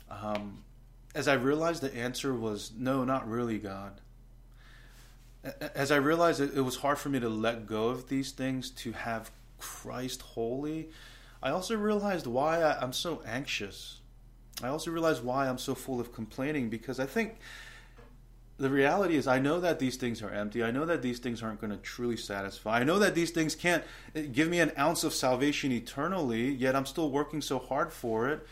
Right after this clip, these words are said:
And so it makes sense why I'm anxious and I'm, I'm complaining and grumbling when I see those things being threatened. And, and I realize, like, man, I've set my hope on, on things that are so temporal. I've, I've set my salvation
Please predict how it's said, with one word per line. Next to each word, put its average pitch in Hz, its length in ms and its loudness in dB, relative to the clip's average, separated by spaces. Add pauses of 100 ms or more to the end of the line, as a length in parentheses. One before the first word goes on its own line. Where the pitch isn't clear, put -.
(420)
And 147 80 -2
so 175 120 4
it 160 80 2
makes 180 280 4
sense 190 240 -2
why 147 280 6
I'm 139 280 0
anxious 147 500 0
and 127 100 0
I'm, 127 200 0
I'm 117 140 -6
complaining 151 640 -2
and 117 180 0
grumbling 139 500 2
when 123 80 0
I 120 120 0
see 131 240 -2
those 117 460 2
things 131 460 0
being 117 260 -2
threatened. 123 720 -2 (560)
And, 151 100 -4
and 160 180 0
I 160 40 4
realize, 170 540 2
like, 135 180 -2
man, 156 240 0
I've 131 160 2
set 175 220 -2
my 127 140 4
hope 139 420 2 (500)
on, 131 300 2
on 131 180 -2
things 160 440 -2
that 131 120 2
are 120 120 4
so 156 180 -2
temporal. 135 640 -4
I've, 135 160 0
I've 151 160 2
set 202 280 2
my 151 160 6
salvation 131 840 2